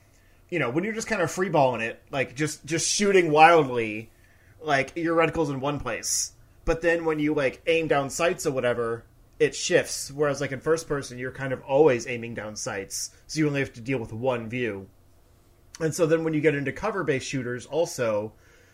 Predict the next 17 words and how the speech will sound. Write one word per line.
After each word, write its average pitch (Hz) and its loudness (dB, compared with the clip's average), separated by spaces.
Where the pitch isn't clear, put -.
you 147 -2
tend 151 -2
to 147 0
have 139 -2
a, 131 0
a 139 0
lower 139 6
point 135 -4
of 110 -6
view 127 -2
when 120 -4
you're 113 -2
under 110 -6
cover. 185 -2
And 139 -2
then 139 -4
you 131 -4